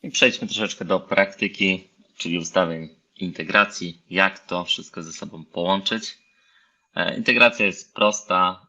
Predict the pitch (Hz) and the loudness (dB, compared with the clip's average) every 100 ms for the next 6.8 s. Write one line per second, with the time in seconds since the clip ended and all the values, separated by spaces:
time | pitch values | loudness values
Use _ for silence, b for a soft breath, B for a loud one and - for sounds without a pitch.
0 | - 80 80 78 78 78 80 - 85 - | -18 -14 -12 -12 -14 -16 -18 -14 -12 -10
1 | - 80 - - - 82 - 95 90 - | -12 -12 -14 -16 -16 -10 -8 -8 -6 -2
2 | 110 - 87 90 b b b b _ 85 | -2 -2 -12 -12 b b b b _ -8
3 | 80 80 82 - _ - 117 113 - 101 | -4 -2 -4 -6 _ 4 4 4 0 -2
4 | - 104 - 95 90 95 90 90 87 87 | -4 -4 -4 -8 0 2 2 2 0 -2
5 | - _ - 87 82 82 82 82 78 82 | -8 _ -14 -12 -10 -10 -10 -10 -12 -10
6 | 80 90 87 85 - 87 82 - | 0 2 2 0 0 0 0 -4